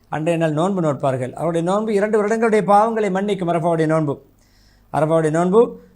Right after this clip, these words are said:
இரண்டு வருட, சென்ற வார ஹுத்பா நாம் இன்று வெள்ளிக்கிழமை நோன்பு நோட்டிருக்கிறோம். அதே போல முஸ்லிம் ரஹிமஹுல்லாஹி ரிவாயத் நிமிஷம் சொன்னார்கள், அரஃபாவுடைய நாள் நோட்கப்படுகின்ற நோன்பு அல்லாஹ்விடம் ஆதரவு வைக்க நன்மை எதிர்பார்க்கிறேன். இரண்டு வருடங்களுடைய பாவம், அதாவது முந்தைய வருடம்,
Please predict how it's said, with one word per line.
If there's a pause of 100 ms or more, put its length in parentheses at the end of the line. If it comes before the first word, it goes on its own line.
(160)
இரண்டு
வருட,
சென்ற
வார
ஹுத்பா (340)
நாம்
இன்று
வெள்ளிக்கிழமை
நோன்பு
நோட்டிருக்கிறோம். (300)
அதே
போல
முஸ்லிம்
ரஹிமஹுல்லாஹி
ரிவாயத்
நிமிஷம்
சொன்னார்கள், (200)
அரஃபாவுடைய
நாள்
நோட்கப்படுகின்ற
நோன்பு
அல்லாஹ்விடம் (420)
ஆதரவு
வைக்க
நன்மை
எதிர்பார்க்கிறேன்.
இரண்டு
வருடங்களுடைய
பாவம்,
அதாவது
முந்தைய
வருடம்,